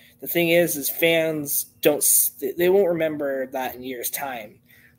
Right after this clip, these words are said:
They'll remember him for his promos, for his victories, for all the big moments in his life. Bray has left one of the biggest impacts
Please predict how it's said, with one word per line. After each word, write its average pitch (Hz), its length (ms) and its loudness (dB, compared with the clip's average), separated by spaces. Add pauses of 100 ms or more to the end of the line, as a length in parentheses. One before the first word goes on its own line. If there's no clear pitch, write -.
They'll 151 160 6
remember 165 380 2
him 147 480 -2
for 139 320 -6
his 135 200 -4
promos, 139 720 -4 (320)
for 143 140 -4
his 135 380 -8
victories, - 800 -6 (300)
for 139 200 -8
all 175 240 -2
the 220 80 6
big 175 300 2
moments 156 340 -2
in 131 80 -10
his 139 340 -8
life. 123 500 -6 (160)
Bray 156 240 -2
has 151 240 -2
left 147 220 -2
one 143 140 -6
of 123 60 -10
the - 120 -20
biggest 156 400 0
impacts - 960 -12